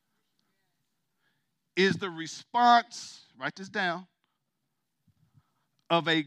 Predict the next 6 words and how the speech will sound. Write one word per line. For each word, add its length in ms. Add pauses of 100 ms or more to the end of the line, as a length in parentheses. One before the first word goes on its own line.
(180)
grateful 720 (3750)
and 300 (180)
humble 420
individual 760 (4000)
to 200
the 220